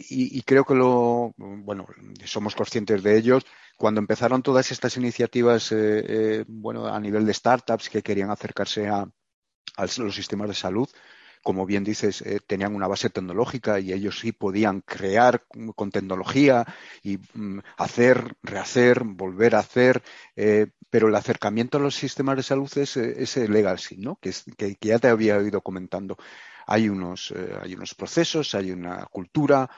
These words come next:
hay una, eh, ahora mismo los servicios sanitarios están dando esos servicios, eh, mediante un sistema, eh, X,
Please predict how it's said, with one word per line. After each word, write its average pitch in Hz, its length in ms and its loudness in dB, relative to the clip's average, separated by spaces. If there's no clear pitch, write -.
hay 92 220 0
una, - 720 -8
eh, 98 340 -4
ahora 113 240 2
mismo 104 240 0
los 101 260 -10
servicios 101 360 -6
sanitarios 92 440 -6
están 95 240 -6
dando 87 340 -6
esos - 320 -4
servicios, 104 640 -2
eh, 98 340 -8
mediante 98 640 -4
un 101 240 -14
sistema, - 560 -2
eh, 101 260 -6
X, - 500 -8